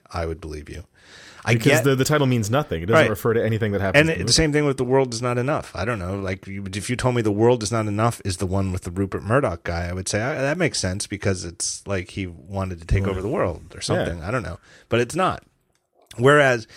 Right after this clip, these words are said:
Speaker 1: if you told me that Doctor No was about a crazy German guy who wants to steal all the gold in Fort Knox,
Speaker 2: <laughs>
Speaker 1: I would be like, "No." You know,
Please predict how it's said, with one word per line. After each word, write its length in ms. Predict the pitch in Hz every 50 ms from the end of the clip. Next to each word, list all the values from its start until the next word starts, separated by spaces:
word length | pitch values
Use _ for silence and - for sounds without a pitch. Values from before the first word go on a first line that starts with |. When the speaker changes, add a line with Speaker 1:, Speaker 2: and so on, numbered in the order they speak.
| - - - - - -
Speaker 1:
if 180 | 117 113 -
you 100 | 156 165
told 300 | 160 - 170 156 147 131
me 480 | 123 127 127 120 107 95 90 87 90 - _ _ _ _ _ _ _ -
that 360 | - 95 98 92 90 98 - _ _ _ -
Doctor 380 | 110 113 110 117 - - - 110
No 560 | 101 104 110 113 104 95 87 82 82 82 80 73
was 180 | 98 98 87 85
about 320 | 92 85 92 92 90 87
a 60 | 80 80 _ _
crazy 560 | - - - - 110 104 101 98 98 98 90
German 440 | 85 87 - 101 104 107 104 101 95
guy 220 | 95 87 87 85
who 120 | 85 - -
wants 260 | 90 92 87 - -
to 100 | - -
steal 280 | - - - - 110 107
all 160 | 104 95 98 92
the 60 | 90
gold 360 | 80 90 98 98 107 117 117
in 100 | 101 87
Fort 320 | - - - 85 - -
Knox, 400 | 123 117 95 147 139 160 160 143 151
Speaker 2:
<laughs> 680 | 147 135 - 135 123 131 120 - - 123 - - 135 143
Speaker 1:
I 60 | 156
would 140 | 165 151 143
be 100 | 160 160
like, 260 | 156 151 147 147 147 -
"No." 600 | 196 226 220 240 226 170 143 120 101 - - - - - - - - - - _ _ _ _ _ - - - - - - _ -
You 80 | - 131
know, 240 | 131 120 131 143